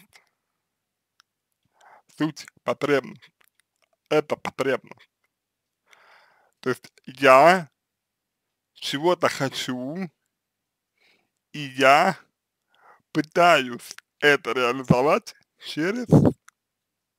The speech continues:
зависимость. Да? Значит, как минимум, потребность необходимо выявить.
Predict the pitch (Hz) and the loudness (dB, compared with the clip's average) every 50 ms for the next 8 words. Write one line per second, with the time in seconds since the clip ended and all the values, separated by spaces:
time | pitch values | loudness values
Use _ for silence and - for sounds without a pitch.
0 | _ _ _ _ _ _ _ _ _ _ _ - 143 143 139 135 123 - - - | _ _ _ _ _ _ _ _ _ _ _ -2 -2 0 0 -2 -6 -12 -16 -20
1 | - - - - _ - - - _ _ _ _ _ _ _ _ _ _ _ _ | -20 -20 -20 -20 _ -20 -20 -20 _ _ _ _ _ _ _ _ _ _ _ _
2 | _ _ _ _ _ _ _ _ _ _ _ _ _ _ _ _ _ _ _ _ | _ _ _ _ _ _ _ _ _ _ _ _ _ _ _ _ _ _ _ _
3 | _ _ _ _ _ _ _ - 165 202 262 - - _ _ _ _ _ _ _ | _ _ _ _ _ _ _ -6 -6 -6 -6 -10 -14 _ _ _ _ _ _ _
4 | _ _ _ _ _ _ _ _ _ _ _ _ _ _ _ _ _ _ _ _ | _ _ _ _ _ _ _ _ _ _ _ _ _ _ _ _ _ _ _ _
5 | _ - - _ - - - - - - _ _ _ _ _ _ _ _ _ - | _ -20 -20 _ -20 -20 -20 -20 -20 -20 _ _ _ _ _ _ _ _ _ -18
6 | 139 143 147 127 113 - - 156 - - - _ _ _ _ _ _ _ _ _ | -6 0 2 2 2 0 -2 -8 -10 -10 -16 _ _ _ _ _ _ _ _ _
7 | _ _ _ _ _ _ _ _ _ _ _ _ _ _ _ _ _ - - - | _ _ _ _ _ _ _ _ _ _ _ _ _ _ _ _ _ -20 -20 -20
8 | - - - - - _ _ _ _ _ - 139 143 - - 147 143 131 131 131 | -20 -20 -20 -20 -20 _ _ _ _ _ -6 -6 -6 -4 -4 -4 -4 -4 -4 -6
9 | 131 143 165 196 196 160 - - - _ _ _ _ _ _ _ _ _ _ _ | -6 -6 -6 -6 -6 -8 -10 -14 -20 _ _ _ _ _ _ _ _ _ _ _
10 | _ _ _ _ _ _ _ _ _ _ _ _ _ _ _ _ _ _ _ _ | _ _ _ _ _ _ _ _ _ _ _ _ _ _ _ _ _ _ _ _
11 | _ _ _ _ - - 151 139 - 147 156 185 196 277 220 - - 143 120 120 | _ _ _ _ 4 4 4 4 4 0 0 0 -2 -4 -8 -10 -8 -6 -6 -6
12 | - - 131 123 135 143 147 143 139 135 143 139 131 117 90 - - | -4 -4 -6 -6 -6 -6 -8 -8 -8 -6 -6 -6 -6 -8 -10 -14 -18